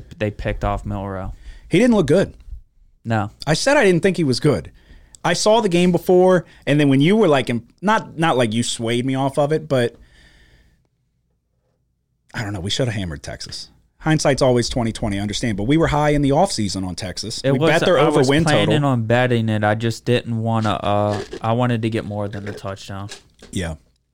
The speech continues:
Speaker 2: Uh, I, well, I think we could have. I think it's all seven and a half.
Speaker 1: Yeah, it was just juiced.
Speaker 2: Yeah, okay. I mean, we're on the over win total, so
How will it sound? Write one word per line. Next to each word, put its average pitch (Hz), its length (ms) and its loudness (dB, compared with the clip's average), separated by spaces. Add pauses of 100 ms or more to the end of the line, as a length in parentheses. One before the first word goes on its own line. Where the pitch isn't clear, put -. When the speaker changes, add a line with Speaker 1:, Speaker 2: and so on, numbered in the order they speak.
(680)
Speaker 2:
Uh, 107 260 -2
I, - 240 -14
well, 101 80 -8
I - 20 -10
think 165 180 -8
we 147 60 -10
could - 160 -8
have. - 200 -12 (960)
I - 40 -20
think 180 160 -14
it's 110 160 -8
all 76 120 -8
seven 73 260 -10
and 73 80 -10
a 73 40 -12
half. 85 300 -10 (180)
Speaker 1:
Yeah, 104 240 -10
it 104 40 -8
was 104 120 -12
just 104 240 -16
juiced. 98 520 -16 (180)
Speaker 2:
Yeah, 92 220 -10
okay. 78 240 -12 (800)
I 131 60 -6
mean, 180 140 2
we're 165 160 6
on 185 120 4
the 151 80 4
over 139 180 4
win 117 180 2
total, 87 360 -6
so 90 320 -2